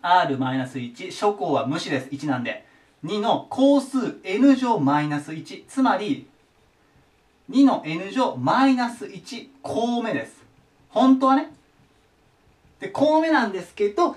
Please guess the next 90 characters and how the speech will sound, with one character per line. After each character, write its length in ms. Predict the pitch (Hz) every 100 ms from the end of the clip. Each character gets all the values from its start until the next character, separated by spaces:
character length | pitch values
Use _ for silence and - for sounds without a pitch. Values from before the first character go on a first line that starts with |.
| -
さ 160 | - 277
っ 60 | 262
き 80 |
も 120 | 185 208
や 120 | 254
っ 80 | -
た 100 | 277
よ 120 | 247
う 40 |
に、 280 | 247 240 220
今、 220 | 240 -
一、 220 | 285 285 277
二、 180 | 254
三 240 | - 277 277
っ 20 |
て 120 | 143
並 340 | 117 190 320 330
ん 20 |
で 80 | 311
る 80 |
の 120 | 202 -
で、 220 | - - _ _ _ _ _ _ _ -
何 400 | 131 135 262 269
項 420 | - - 247 247
目 160 | 220 277
っ 80 | 294
て 240 | - -
い 160 | 170 190
う 20 |
字 100 | 220
が 100 | 208
そ 120 | -
の 160 | 208 226
数 320 | - 247 262
字 80 | 247
と 80 | 247
し 60 |
て 100 | -
オ 160 | 226 294
ッ 20 |
ケ 160 | - 196
ー 20 |
に 60 | 131
な 80 |
り 100 | 113
ま 140 | - 101
す。 160 | - _ _ _ _ _ -
だ 100 | 269
か 60 |
ら、 180 | 269 254
今 120 | 269
回 80 | 277
ち 60 | -
ょ 20 |
っ 20 |
と 60 | 156
カ 80 | 269
ッ 80 |
コ 80 | -
に 80 | 147
し 20 |
と 80 | 135
く 60 | 127
ね、 60 |
こ 100 | 127
こ 80 | 120
は 60 | 131
ね。 140 | 147 _ _ _ _ _ _ _ _
も 80 | 185
う 40 |
こ 100 | -
の 100 | 202
数 200 | 208 208
字 80 | 165
で 120 | 147
す。 120 | 135 _ _
さ、 180 | - -
終 100 | 175
わ 120 | 175
り 60 |
の 100 | 165
数。 200 | 151 151
こ 160 | - 143
こ 80 | 143
ね。 80 | - _ _
黒 200 | - 151
の 60 | -
と 80 |
こ 80 |
ろ。 40 | -